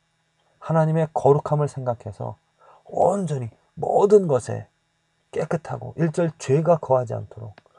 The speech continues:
정말 내가 내 삶에서, 내 생각에서, 내 마음에서 조그만 악이라도 생겨질 때 그것을 슬퍼하면서, 애통해하면서, 또 그것을 증오하며, 미워하면서 그것을 씻어내고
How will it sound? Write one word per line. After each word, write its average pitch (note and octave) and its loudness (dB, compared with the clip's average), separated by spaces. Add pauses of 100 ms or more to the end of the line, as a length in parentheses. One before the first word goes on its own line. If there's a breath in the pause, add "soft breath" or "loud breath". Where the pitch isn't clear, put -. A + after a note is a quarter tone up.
(200 loud breath)
정말 D3+ 6 (460)
내가 D#3+ 0 (480)
내 F3 4
삶에서, F3 -2
내 E3+ 2
생각에서, E3+ 0
내 E3+ 6
마음에서 D3 2 (240 soft breath)
조그만 G#3 8
악이라도 E3+ 0 (320)
생겨질 F3+ -2
때 A#2+ 0 (200 loud breath)
그것을 F3 2 (300)
슬퍼하면서, E3+ 0
애통해하면서, D#3+ -4 (240 soft breath)
또 F#3+ 2
그것을 F3+ -2
증오하며, F3 0
미워하면서 D3 0 (300)
그것을 F3 0
씻어내고 F3 0